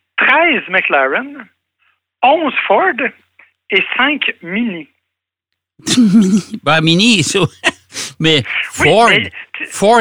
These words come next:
Speaker 2: puis
Speaker 1: Ouais.
Speaker 2: McLaren. Tu peux pas t'appeler
Speaker 1: Ouais, mais
Speaker 2: McLaren comme prénom. Voyons donc.
Speaker 1: Mais même,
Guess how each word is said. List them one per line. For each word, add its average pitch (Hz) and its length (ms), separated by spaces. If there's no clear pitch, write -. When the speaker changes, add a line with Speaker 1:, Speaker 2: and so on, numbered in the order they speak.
Speaker 2:
puis 185 100
Speaker 1:
Ouais. 220 80
Speaker 2:
McLaren. 156 680
Tu 92 40
peux 156 80
pas 220 180
t'appeler - 280
Speaker 1:
Ouais, 240 140
mais 127 140
Speaker 2:
McLaren 120 560
comme 98 220
prénom. 95 380
Voyons 190 300
donc. 220 140
Speaker 1:
Mais 156 120
même, 208 480